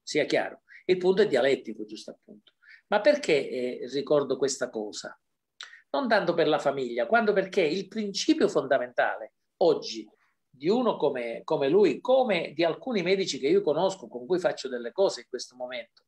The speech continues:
per esempio cardiologi, che si pongono il problema del, di cui nessuno si pone il problema,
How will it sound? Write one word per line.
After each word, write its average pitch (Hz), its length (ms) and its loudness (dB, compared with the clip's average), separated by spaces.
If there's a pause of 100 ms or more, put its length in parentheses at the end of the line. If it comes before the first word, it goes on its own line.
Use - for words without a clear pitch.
(140)
per 127 120 -4
esempio 170 260 0
cardiologi, 127 800 0 (220)
che 139 120 -4
si 139 120 -4
pongono 190 280 4
il 147 80 2
problema 151 380 0
del, 127 280 -4 (280)
di 131 180 -4
cui 165 180 4
nessuno 151 360 0
si 131 140 -4
pone 127 200 0
il - 60 -6
problema, 113 480 -4